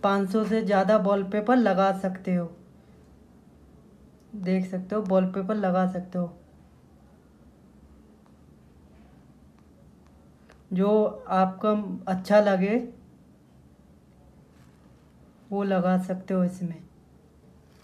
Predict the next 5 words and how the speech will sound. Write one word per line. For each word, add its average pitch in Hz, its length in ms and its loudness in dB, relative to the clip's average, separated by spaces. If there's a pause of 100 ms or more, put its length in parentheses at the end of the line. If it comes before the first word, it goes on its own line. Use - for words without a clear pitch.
(160)
ये 185 120 0
सा-, 202 560 2 (580)
सात 196 340 2
वॉलपेपर 202 640 2
है 196 320 0